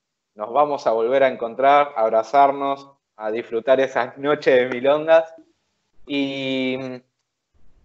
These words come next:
sí, es aprovechar el tiempo, ¿no? Eh, bueno, como anteriormente explicaba acá Gise, eh, de hacer videollamadas,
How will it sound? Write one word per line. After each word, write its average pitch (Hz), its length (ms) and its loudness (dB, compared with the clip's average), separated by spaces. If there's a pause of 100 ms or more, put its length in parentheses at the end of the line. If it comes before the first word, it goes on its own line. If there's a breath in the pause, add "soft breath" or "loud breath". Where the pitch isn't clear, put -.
(280)
sí, 220 340 2 (120)
es 220 280 2
aprovechar 151 580 6
el 160 180 0
tiempo, 147 460 0
¿no? 175 320 0 (100)
Eh, 131 380 -2 (260)
bueno, 135 280 -2
como 131 380 6
anteriormente 151 1120 2
explicaba 139 540 2
acá 143 400 2
Gise, 160 560 -8 (840)
eh, 120 640 -4 (180)
de 120 380 2
hacer 139 300 0
videollamadas, 147 1160 2